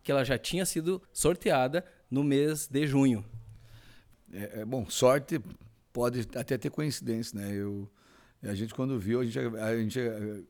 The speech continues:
Speaker 2: acredita, né? Porque a gente sabe como é que é o modelo, né? Tu vai lá na hora, tira em tempo real, as coisas são feitas fisicamente.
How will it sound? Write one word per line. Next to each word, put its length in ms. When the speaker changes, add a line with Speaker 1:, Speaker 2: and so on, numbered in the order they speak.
Speaker 2:
acredita, 640
né? 100
Porque 140
a 40
gente 120
sabe 220
como 160
é 40
que 60
é 40
o 40
modelo, 420
né? 80
Tu 100
vai 120
lá 160
na 140
hora, 320
tira 400
em 80
tempo 320
real, 440
as 140
coisas 240
são 160
feitas 400
fisicamente. 840